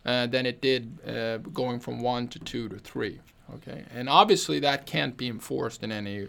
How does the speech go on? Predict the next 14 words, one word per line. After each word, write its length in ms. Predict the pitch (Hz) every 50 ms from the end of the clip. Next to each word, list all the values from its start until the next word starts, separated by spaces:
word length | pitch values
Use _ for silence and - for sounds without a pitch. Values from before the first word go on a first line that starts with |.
| - -
in 200 | - 135 135 135
a, 40 |
in 340 | 127 127 131 131 135 131 131
a, 40 | 127
it 240 | 127 127 - - -
can 220 | - 202 220 214
be 80 | 170 143
enforced, 360 | 123 123 - 135 127 123 -
but 100 | - 123
it's 80 | 120 -
too 140 | - 151 135
expensive 480 | - - - - 123 123 - - 101 -
to 100 | - 104
enforce. 580 | 98 101 - - - - 120 - - - -